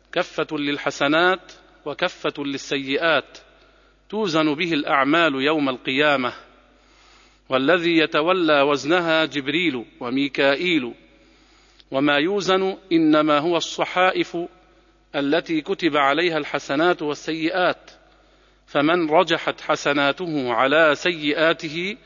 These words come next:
فهو من أهل النجاة، ومن تساوت حسناته وسيئاته فهو من أهل النجاة أيضًا،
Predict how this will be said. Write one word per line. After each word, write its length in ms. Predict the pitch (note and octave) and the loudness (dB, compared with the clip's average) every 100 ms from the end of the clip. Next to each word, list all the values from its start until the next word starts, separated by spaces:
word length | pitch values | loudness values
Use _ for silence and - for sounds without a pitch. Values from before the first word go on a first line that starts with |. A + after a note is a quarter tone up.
| _ _ _ _ | _ _ _ _
فهو 440 | - F3+ E3+ D3 | -2 0 2 0
من 140 | C#3 D3 | 0 -2
أهل 220 | F3 C#3+ | -2 -2
النجاة، 560 | C3 B2+ B2 D3 C#3+ B2 - - _ _ - | -2 -2 0 2 2 0 -6 -20 _ _ -6
ومن 260 | C3 D3+ | -2 -2
تساوت 580 | D3 C#3 F#3 F#3+ D3+ B2+ | -2 -2 2 2 2 -2
حسناته 840 | - C#3+ - D3+ D3+ D3+ F3 D#3 C#3 | -4 -2 0 0 0 -2 -4 -2 -2
وسيئاته 1040 | C#3 F3 E3 D3+ E3 F#3+ F#3+ F3+ F3 F3+ - - _ _ _ _ | -2 -4 -4 -4 2 0 0 -4 -4 -4 -8 -20 _ _ _ _
فهو 400 | - D#3 E3+ D#3 | -2 -2 0 -2
من 140 | D#3+ | -2
أهل 260 | F#3 D#3+ C#3+ | -4 -2 -2
النجاة 520 | C#3+ C#3+ C3 E3 E3+ | 2 0 2 0 0
أيضًا، 540 | D#3+ F3 F3 D#3 D#3+ | -2 0 0 2 2